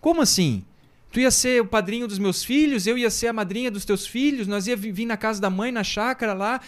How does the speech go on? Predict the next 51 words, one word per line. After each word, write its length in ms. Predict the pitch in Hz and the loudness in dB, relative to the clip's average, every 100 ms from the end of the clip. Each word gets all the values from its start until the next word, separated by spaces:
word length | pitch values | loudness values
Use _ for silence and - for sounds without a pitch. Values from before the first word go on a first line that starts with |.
| - 185 | -14 -4
eles 240 | 196 208 | -2 0
iam 80 | 233 | -2
ficar 200 | - 220 | -4 -4
correndo 300 | 220 214 220 | -2 -2 -2
ao 60 | 208 | -2
redor 260 | 190 196 | 2 2
da 80 | 185 | 2
lagoa? 640 | 170 156 208 294 302 165 - _ _ _ _ | 0 0 0 2 0 -2 -6 _ _ _ _
E 60 | 196 | -6
como 160 | 247 | 0
é 60 | 277 | 0
que 80 | 240 | 2
vai 100 | 247 | 0
ser 160 | - | 2
o 40 | 233 | 0
Natal 480 | 202 190 254 277 247 | 0 0 2 4 2
agora? 440 | 190 233 294 269 | 4 4 4 2
Como 140 | 190 | 0
é 60 | 220 | -4
que 80 | - | -2
vai 100 | 240 | -2
ser 120 | - | 0
a 40 | 196 | -2
Páscoa? 680 | - 247 285 - 247 143 - _ _ _ _ | 2 2 2 0 -2 -2 -4 _ _ _ _
Tu 80 | 233 | -2
não 80 | 247 | 0
vai 100 | 240 | 0
mais 140 | 240 | -2
estar 120 | - 220 | 0 0
junto 200 | 233 202 | 0 0
com 60 | |
a 60 | 220 | 0
gente 260 | 233 208 | 0 0
nunca?" 580 | 202 247 339 - 240 117 - _ _ _ _ _ - _ _ _ | 2 4 2 2 2 2 -2 _ _ _ _ _ -20 _ _ _
Aí 380 | - 185 190 196 | 2 4 6 6
eu 120 | 185 | 4
falei 260 | 175 185 185 | 2 0 2
assim, 160 | 180 | 0
"Olha, 240 | 208 185 143 | 0 0 0
Cris, 500 | - 123 104 - - - - - | 0 -2 -2 -6 -10 -16 -20 -8
eu 140 | 160 | -6
também 360 | 170 240 294 359 | -4 -6 -4 -6
não 160 | 339 247 | -6 -8
consigo 460 | 190 175 - 151 | -6 -6 -8 -6
entender, 540 | 143 135 131 123 143 160 | -8 -6 -6 -4 -2 -2
eu 100 | 156 | -4
também 260 | 151 139 | -8 -10
não 100 | 139 | -10
sei 200 | 135 156 | -8 -8
te 120 | 143 | -8
dizer 260 | 139 131 151 | -10 -8 -10